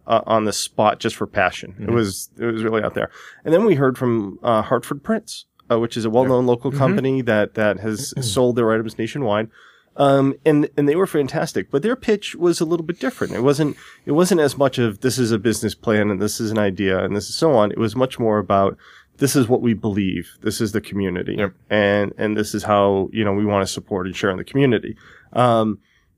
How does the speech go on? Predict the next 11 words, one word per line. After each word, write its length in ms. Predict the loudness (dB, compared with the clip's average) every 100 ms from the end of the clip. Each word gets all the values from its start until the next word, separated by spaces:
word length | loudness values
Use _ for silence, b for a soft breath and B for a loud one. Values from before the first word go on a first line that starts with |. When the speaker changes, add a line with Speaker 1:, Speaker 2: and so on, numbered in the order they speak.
| _ _
Speaker 1:
you 140 | -6 -6
know, 80 |
some, 500 | -2 0 2 2 -2 -8 _ _ -4 -4 -2
some 420 | 0 2 2 -2 2
business 260 | 2 2
professors 540 | 0 0 0 0 -4 -2
would 140 | -2
take 180 | 0 0
issue 240 | -2 -2
with 140 | -4 0
that. 280 | 0 -2